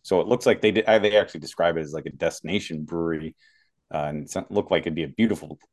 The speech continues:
place to go during the summer, especially obviously. And, uh, so yeah, excited to have a new brewery on our two hundredth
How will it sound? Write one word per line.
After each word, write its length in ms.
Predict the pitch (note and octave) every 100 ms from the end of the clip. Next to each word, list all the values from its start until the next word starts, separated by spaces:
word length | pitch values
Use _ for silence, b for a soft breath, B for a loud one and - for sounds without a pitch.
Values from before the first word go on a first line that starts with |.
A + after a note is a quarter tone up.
| _
place 220 | E2 -
to 80 | C#2+
go 340 | D#2+ D#2 D2
during 280 | D2+ E2 D2
the 60 |
summer, 320 | - - E2+ D2
especially 460 | - E2+ - -
obviously. 520 | C2 C2+ - - D2
And, 300 | C#2+ D2+ C#2+
uh, 220 | C#2 C#2+ C#2
so 120 | G2
yeah, 160 | B2+
excited 440 | F2+ - C3 B2+ G2+
to 260 | F#2+ E2 - _ _ _
have 120 | - G#2
a 40 |
new 160 | G2 A#2
brewery 460 | E2+ G#2 A2 A#2+
on 160 | A2 A2
our 80 | G#2+
two 200 | - G#2+
hundredth 440 | G2+ G2 F2 -